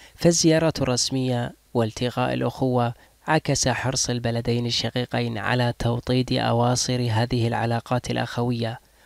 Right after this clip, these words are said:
وتنميتها في المجالات كافة، حيث تعد أنموذجا يحتذى به في الأخوة الخليجية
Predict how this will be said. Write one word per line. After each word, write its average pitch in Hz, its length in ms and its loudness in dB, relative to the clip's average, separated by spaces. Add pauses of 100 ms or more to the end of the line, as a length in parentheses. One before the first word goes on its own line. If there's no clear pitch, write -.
(120)
وتنميتها 117 840 0
في - 100 -4
المجالات 120 600 0
كافة، 117 540 -2 (120)
حيث - 280 -2
تعد 123 440 0
أنموذجا 127 720 2
يحتذى 120 600 0
به 123 540 2
في - 140 -4
الأخوة 123 560 2
الخليجية 120 680 0